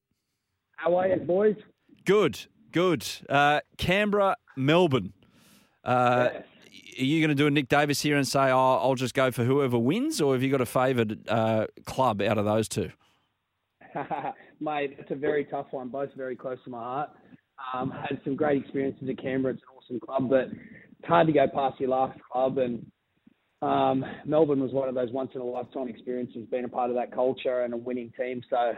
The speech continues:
Speaker 1: mate, it's gonna be tough. I feel like, unfortunately, Canberra in a bit of a transition period at the moment. So I think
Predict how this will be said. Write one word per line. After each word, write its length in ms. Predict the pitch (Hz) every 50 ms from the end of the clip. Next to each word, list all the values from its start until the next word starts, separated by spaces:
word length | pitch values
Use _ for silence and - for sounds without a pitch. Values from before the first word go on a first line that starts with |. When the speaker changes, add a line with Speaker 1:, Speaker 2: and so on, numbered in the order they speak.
| - - -
Speaker 1:
mate, 160 | 139 135 135
it's 100 | 135 - -
gonna 160 | 165 156 156
be 160 | 156 160 139
tough. 340 | - - 156 160 156 147 -
I 100 | 147 131 -
feel 120 | 160 147
like, 260 | 147 147 139 135 - 156
unfortunately, 720 | 139 131 - - 151 151 147 - 156 143 139 139 135 127 - _ _ _ _ _ _ _ _ _ -
Canberra 640 | 160 160 160 165 156 160 156 151 147 143 143 131 - - -
in 120 | 143 143
a 40 | 135
bit 140 | 139 151 147
of 80 | 135
a 60 | 143
transition 540 | 135 - 160 147 139 123 143 147 - 165 147
period 260 | - 151 151 151 151
at 40 | 139
the 60 | 131
moment. 340 | 135 139 139 147 147 147 139 -
So 80 | 143 131
I 80 | 127
think 280 | - - 151 143 131